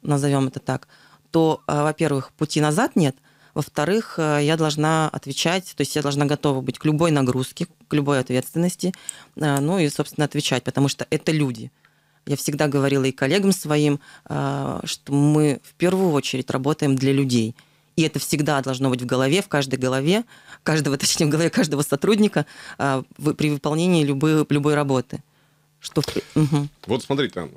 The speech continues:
Speaker 2: у меня вопрос, э, к человеку, к ва-, к человеку, к вам как человеку, который, ну, и до этого, собственно говоря, э, сталкивался с чиновниками, потому что профессиональные спортсмены, они ведь чиновниками регулируются.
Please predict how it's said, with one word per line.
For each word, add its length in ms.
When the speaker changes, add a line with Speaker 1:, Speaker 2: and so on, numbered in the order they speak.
Speaker 2:
у 40
меня 140
вопрос, 560
э, 540
к 40
человеку, 340
к 60
ва-, 140
к 40
человеку, 320
к 60
вам 160
как 140
человеку, 360
который, 360
ну, 240
и 180
до 140
этого, 460
собственно 460
говоря, 280
э, 460
сталкивался 680
с 40
чиновниками, 680
потому 260
что 100
профессиональные 540
спортсмены, 580
они 220
ведь 180
чиновниками 640
регулируются. 800